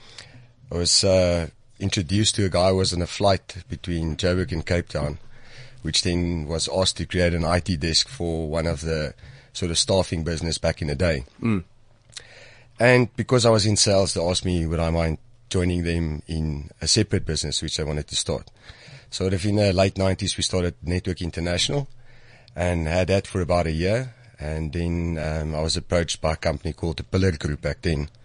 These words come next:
Speaker 1: to start the operations in Cape Town.
Speaker 2: Okay.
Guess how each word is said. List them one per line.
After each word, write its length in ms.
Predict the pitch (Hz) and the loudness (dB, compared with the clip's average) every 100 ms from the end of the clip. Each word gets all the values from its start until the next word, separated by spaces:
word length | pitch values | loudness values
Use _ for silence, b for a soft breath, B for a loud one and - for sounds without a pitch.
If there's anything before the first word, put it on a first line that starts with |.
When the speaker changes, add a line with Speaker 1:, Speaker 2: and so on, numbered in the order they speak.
| b b b b - | b b b b -6
Speaker 1:
to 100 | 78 | -2
start 300 | - 82 - | 2 0 2
the 100 | 80 | -2
operations 500 | - 78 - 76 76 | 0 0 0 0 -2
in 120 | 73 | 0
Cape 220 | 85 76 | 0 0
Town. 240 | 67 64 - - | -4 -6 -12 -8
Speaker 2:
Okay. 220 | 104 - | -6 -6